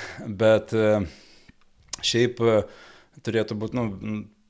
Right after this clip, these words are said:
savaitei, nu, bent jau, ne, sudėta. Ir, sakykim, ten, jeigu, pavyzdžiui, e, e, maistas, ne, kuris ilgai laikantis, ne, e, tai konservai. Tai filmuose turbūt irgi matė žmonės fantastinius, ne, kur, e,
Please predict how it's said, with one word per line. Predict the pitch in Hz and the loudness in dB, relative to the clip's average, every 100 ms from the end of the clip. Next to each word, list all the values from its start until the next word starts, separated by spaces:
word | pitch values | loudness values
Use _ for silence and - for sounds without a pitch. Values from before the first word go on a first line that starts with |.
| _ _ _ - - _ _ | _ _ _ -20 -20 _ _
savaitei, | - 98 101 101 95 - | -8 0 2 2 0 -10
nu, | 85 98 95 110 - 95 | -16 -16 -16 -16 -16 -10
bent | 90 87 92 | -6 -6 -10
jau, | 92 | -12
ne, | 95 | -12
sudėta. | 95 98 92 92 98 | -12 -10 -8 -8 -8
Ir, | 92 | -10
sakykim, | 92 95 90 | -10 -10 -8
ten, | 95 | -6
jeigu, | 92 85 | -8 -6
pavyzdžiui, | 98 92 98 | -6 -4 -8
e, | - - - _ - | -12 -20 -20 _ -6
e, | 95 95 - 107 - 110 98 | -4 -4 -6 -14 -14 -10 -8
maistas, | 101 104 - 95 101 | -4 -4 -4 -8 -8
ne, | 95 | -8
kuris | 98 95 - - | -8 -8 -6 -8
ilgai | 113 95 95 95 | -8 -8 -4 -2
laikantis, | 92 98 107 98 - | -2 -2 -4 -6 -8
ne, | 98 104 | -8 -10
e, | 127 120 113 110 | -10 -10 -8 -10
tai | - 104 101 95 104 101 | -6 -4 -2 -2 -6 -8
konservai. | 107 95 104 87 - - | -6 -2 -2 -2 -10 -18
Tai | - 104 - _ _ _ _ _ _ _ | -12 -10 -10 _ _ _ _ _ _ _
filmuose | - 190 151 104 - | -10 -6 -4 -6 -8
turbūt | - 104 101 | -12 -14 -12
irgi | 101 95 | -12 -10
matė | 98 98 98 | -10 -10 -10
žmonės | 92 92 90 - | -10 -10 -12 -12
fantastinius, | 101 90 92 95 - | -10 -8 -8 -12 -14
ne, | 98 | -12
kur, | 101 - - - - - | -12 -16 -18 -20 -20 -14
e, | - 101 | -2 2